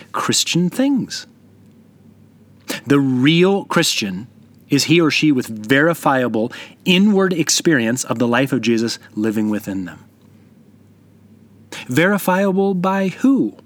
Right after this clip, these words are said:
You and the Holy Spirit. Inward meaning what? That it works from the inside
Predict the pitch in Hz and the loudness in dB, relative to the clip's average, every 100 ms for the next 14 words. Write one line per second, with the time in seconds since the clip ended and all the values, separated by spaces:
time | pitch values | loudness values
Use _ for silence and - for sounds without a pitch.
0 | _ _ - _ - _ - - _ _ | _ _ -20 _ -20 _ -20 -20 _ _
1 | - - - 113 190 175 107 143 156 _ | -20 -20 -10 0 2 2 2 -4 -6 _
2 | - - - _ 139 135 120 123 - 196 | -20 -20 -20 _ 0 0 2 2 0 -2
3 | 180 - - _ _ - _ _ - - | -6 -8 -20 _ _ -20 _ _ -20 -20
4 | - - - - _ _ - - 170 208 | -20 -20 -20 -20 _ _ -6 2 4 4
5 | 202 196 175 151 _ - - 156 185 180 | 2 2 0 -6 _ -8 0 2 4 2
6 | 214 294 - - _ _ _ _ _ - | 2 0 -6 -18 _ _ _ _ _ -20
7 | - - - - _ _ - - 135 131 | -20 -20 -20 -20 _ _ -20 -2 0 0
8 | 131 120 127 139 - - 127 120 113 147 | -2 0 2 2 0 -2 0 0 -2 2
9 | 190 190 - 87 101 - | 4 2 0 -4 -6 -8